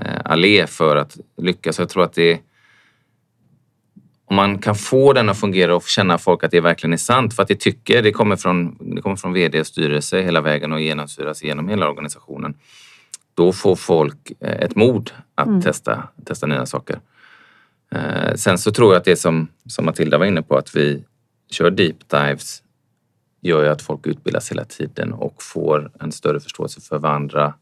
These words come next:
Speaker 1: delar av organisationen sysslar med. Och på det sättet, eh, utbyter det det, vilket gör att då skapar vi,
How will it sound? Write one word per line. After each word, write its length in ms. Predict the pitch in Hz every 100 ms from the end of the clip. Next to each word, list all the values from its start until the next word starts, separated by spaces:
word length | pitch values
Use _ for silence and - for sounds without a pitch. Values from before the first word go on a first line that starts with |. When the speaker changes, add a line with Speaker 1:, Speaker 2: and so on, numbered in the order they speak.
| -
Speaker 1:
delar 400 | 85 76 71 76
av 100 | 78
organisationen 840 | 76 76 76 76 76 69 71 73 71 _ _ _ -
sysslar 320 | 85 - -
med. 200 | 78 92 - _ _ -
Och 140 | -
på 80 | 76
det 180 | 80 87
sättet, 640 | - - - - - -
eh, 240 | - - - -
utbyter 420 | - - - -
det 120 | 87 107
det, 220 | - - - -
vilket 260 | - -
gör 180 | 71 -
att 180 | 71 _ _ _
då 160 | - -
skapar 340 | - 73 71
vi, 180 | 69 73